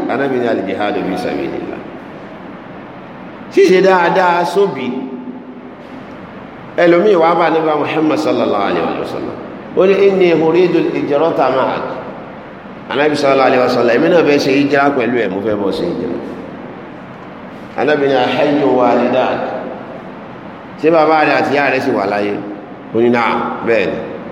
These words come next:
Ànábì sallallahu alaihi wa sallam, ó ní, "Fa fihima fajahid." Torí riwaya mi sọ pé, "Inni uridu al-jihada ma'ak."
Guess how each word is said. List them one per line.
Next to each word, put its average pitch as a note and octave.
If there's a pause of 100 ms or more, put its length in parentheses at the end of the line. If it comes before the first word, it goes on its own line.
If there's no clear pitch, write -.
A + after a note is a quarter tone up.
(480)
Ànábì B2
sallallahu G#2+
alaihi G2 (180)
wa F2+
sallam, F2 (360)
ó A#2+
ní, C3
"Fa A2+
fihima G#2+
fajahid." D#2+ (1080)
Torí D3
riwaya C#3
mi C3+
sọ B2
pé, C3+
"Inni A#2+
uridu A#2+
al-jihada G2
ma'ak." D#2